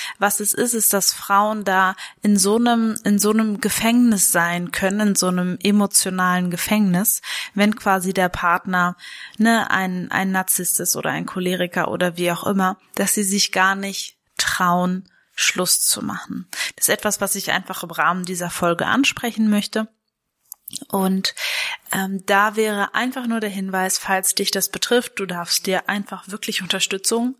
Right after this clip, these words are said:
an die Hand nehmen, weil das wird dann sicherlich ein Prozess sein. Und solche Männer, also es gibt auch Frauen, die so sind, natürlich nicht falsch verstehen, nur die sind in ihrer Kommunikationsform so,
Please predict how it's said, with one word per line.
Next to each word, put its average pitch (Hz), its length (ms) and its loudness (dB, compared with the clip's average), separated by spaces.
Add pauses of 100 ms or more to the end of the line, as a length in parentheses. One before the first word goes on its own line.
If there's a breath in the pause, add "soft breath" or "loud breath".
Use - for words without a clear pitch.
(220)
an 214 160 2
die 208 160 0
Hand 220 260 0
nehmen, 254 280 2 (400 loud breath)
weil 196 100 2
das 190 220 2
wird 196 200 0
dann 220 200 2
sicherlich 202 460 0
ein 190 120 2
Prozess - 560 0
sein. 196 400 0 (480 loud breath)
Und 202 280 2
solche 214 540 2
Männer, 220 360 2
also - 160 -4
es - 120 -4
gibt - 200 -2
auch 208 120 0
Frauen, 226 380 2
die 214 100 0
so 190 120 -8
sind, 196 220 -2
natürlich 190 420 -2
nicht 190 160 -2
falsch 220 260 0
verstehen, 202 320 -2
nur 196 140 -4
die 202 200 -4
sind 202 260 0 (420 loud breath)
in 202 180 0
ihrer 180 560 0
Kommunikationsform 226 1600 0
so, 254 760 0